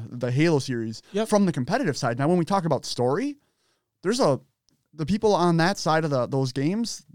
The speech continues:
Speaker 1: they l-, some, they love Halo four
Speaker 2: Yeah.
Speaker 1: because of the
Speaker 2: A
Speaker 1: story
Speaker 2: lot of
Speaker 1: that
Speaker 2: them
Speaker 1: was,
Speaker 2: do.
Speaker 1: that, the
Speaker 2: A lot of them do.
Speaker 1: campaign that was attached to it.
Speaker 2: Mm-hmm.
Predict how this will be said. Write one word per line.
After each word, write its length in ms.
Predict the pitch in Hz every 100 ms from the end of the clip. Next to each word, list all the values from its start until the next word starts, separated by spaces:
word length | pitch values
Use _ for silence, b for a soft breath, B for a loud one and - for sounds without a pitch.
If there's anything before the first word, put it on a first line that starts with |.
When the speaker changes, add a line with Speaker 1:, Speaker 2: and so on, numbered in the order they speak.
| _
Speaker 1:
they 220 | 139 190
l-, 200 | 185 127 - _ - 131 -
some, 420 | - 175 190 127 120
they 140 | 165
love 240 | 185 156 185
Halo 300 | 151 135 117
four 400 | 185 160 120 139 _
Speaker 2:
Yeah. 220 | - 269 214 _
Speaker 1:
because 340 | 156 156 160 147
of 100 | 131
the 60 |
Speaker 2:
A 40 | 127
Speaker 1:
story 240 | - 160
Speaker 2:
lot 160 | 247 269
of 0 |
Speaker 1:
that 60 | -
Speaker 2:
them 80 |
Speaker 1:
was, 160 | 269 247
Speaker 2:
do. 60 | -
Speaker 1:
that, 180 | 127 135
the 60 |
Speaker 2:
A 20 |
lot 60 | 190
of 60 | 185
them 80 | 135
do. 40 |
Speaker 1:
campaign 220 | 147 208 170
that 100 | 127
was 100 | 120
attached 420 | 113 117 117 -
to 100 | 123
it. 180 | 147 208
Speaker 2:
Mm-hmm. 180 | 208